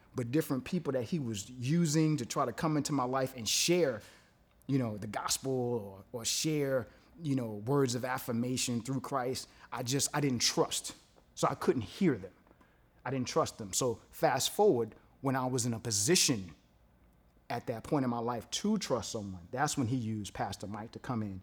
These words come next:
and give me that love. And to this day, that's why I love him so much, because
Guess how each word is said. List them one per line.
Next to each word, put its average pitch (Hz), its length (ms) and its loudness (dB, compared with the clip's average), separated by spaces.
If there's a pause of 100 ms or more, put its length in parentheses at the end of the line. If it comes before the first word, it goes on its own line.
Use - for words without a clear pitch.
(300)
and 113 140 -4
give 113 140 -2
me 110 100 -2
that 107 180 -8
love. 104 420 -10 (160)
And 104 340 -12
to 120 100 -4
this 107 160 -6
day, 107 180 -6
that's 101 240 -6
why 104 140 -12
I 104 40 -10
love 98 220 -12
him 123 160 -2
so 98 160 -6
much, 101 380 -10 (160)
because 104 380 -8